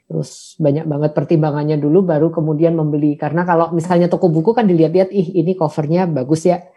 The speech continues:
Terus tanpa <laughs> sengaja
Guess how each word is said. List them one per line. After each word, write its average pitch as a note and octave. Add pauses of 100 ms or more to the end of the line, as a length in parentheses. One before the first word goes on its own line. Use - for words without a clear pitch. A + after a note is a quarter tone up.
(400)
Terus - (580)
tanpa F#3
<laughs> -
sengaja F3